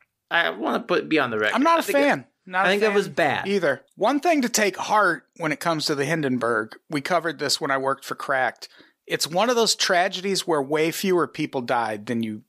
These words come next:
Speaker 2: would expect.
Speaker 1: Yes. Yeah.
Speaker 2: Because I think people assume everyone on the Hindenburg died, but it was falling so slow.
Speaker 1: Right.
Speaker 2: Like, in those famous pictures, if you are watching a high enough quality version and look at the bottom of the screen, there's people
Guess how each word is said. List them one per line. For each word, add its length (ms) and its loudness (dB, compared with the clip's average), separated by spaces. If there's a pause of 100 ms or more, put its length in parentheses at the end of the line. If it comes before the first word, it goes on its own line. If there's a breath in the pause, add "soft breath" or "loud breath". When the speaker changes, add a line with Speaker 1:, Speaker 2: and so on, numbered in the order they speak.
Speaker 2:
would 120 -4
expect. 220 -2 (140)
Speaker 1:
Yes. 400 -8 (120)
Yeah. 260 0
Speaker 2:
Because 260 0
I 100 2
think 200 -2
people 320 2
assume 400 2
everyone 420 0
on 140 2
the 80 -2
Hindenburg 560 -2
died, 340 0
but 100 -4
it 80 -4
was 200 0 (180)
falling 440 2
so 240 0
slow. 760 2
Speaker 1:
Right. 380 0
Speaker 2:
Like, 260 0
in 160 0
those 260 2
famous 380 0
pictures, 640 0
if 180 -4
you 460 0
are 180 -2
watching 400 -2
a 60 -4
high 200 -2
enough 220 -6
quality 400 -2
version 540 0 (160)
and 340 -2
look 220 -4
at 80 -10
the 80 -18
bottom 340 0
of 60 -12
the 40 -2
screen, 420 0
there's 120 0
people 380 -8